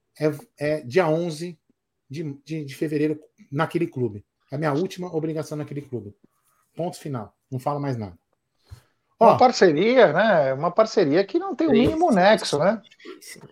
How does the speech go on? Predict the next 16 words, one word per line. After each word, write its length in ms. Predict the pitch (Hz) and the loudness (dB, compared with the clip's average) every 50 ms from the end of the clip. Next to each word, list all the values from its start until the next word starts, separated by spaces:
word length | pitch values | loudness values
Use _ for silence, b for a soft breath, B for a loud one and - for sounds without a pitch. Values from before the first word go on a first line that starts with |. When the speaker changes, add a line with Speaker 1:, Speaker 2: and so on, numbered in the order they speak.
| - - | -16 -14
Speaker 3:
sete. 640 | - - - - - _ _ - - - - - _ - - - | -12 -12 -14 -14 -16 _ _ -20 -18 -18 -18 -18 _ -20 -6 2
Speaker 2:
Ah, 220 | - 208 240 254 247 | 6 8 8 10 10
mas 280 | 226 226 196 - 160 - | 8 8 6 4 0 -4
vieram 340 | 180 127 156 196 226 247 233 | 4 6 8 10 10 10 8
com 100 | 233 214 | 6 4
o 40 | - | 2
papinho 540 | 202 180 151 - - 165 202 233 233 196 - | 4 2 2 2 -2 -4 -4 -4 -4 -4 -4
que 140 | - 175 | -4 -4
os 120 | 165 147 117 | -4 -4 -4
dois 300 | 123 151 180 214 214 208 | -2 0 0 0 0 -2
são 280 | - - 185 185 185 185 | -2 -2 -2 -2 -2 -2
um 220 | 180 180 180 175 | -2 -2 -2 -2
dos 200 | 165 175 156 127 | -2 -2 -2 0
líderes 580 | 135 143 156 185 214 196 175 180 156 151 135 127 | 0 2 2 2 4 4 4 4 4 2 2 4
da 160 | 143 151 147 | 4 4 6
liga. 560 | 147 147 170 190 185 143 135 135 120 107 - | 6 4 4 4 4 4 2 0 0 -2 -4